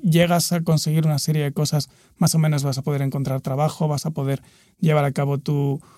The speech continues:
una carrera en el, en el espacio que tú quieras, todo eso se desmorona. Asistimos a cómo mi generación y la gente más joven que yo tiene que emigrar de manera bastante masiva del país.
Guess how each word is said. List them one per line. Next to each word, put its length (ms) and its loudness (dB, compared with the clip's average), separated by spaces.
una 260 4
carrera 600 0
en 120 -4
el, 460 -4
en 140 -2
el 160 -6
espacio 420 0
que 100 0
tú 100 -2
quieras, 260 0
todo 160 4
eso 120 4
se 140 4
desmorona. 500 4
Asistimos 800 6
a 80 4
cómo 460 4
mi 300 -4
generación 680 2
y 60 4
la 120 -2
gente 260 -2
más 180 -2
joven 300 0
que 140 -2
yo 240 2
tiene 260 2
que 160 0
emigrar 640 0
de 260 -6
manera 880 -2
bastante 1040 -4
masiva 560 2
del 160 0
país. 480 -2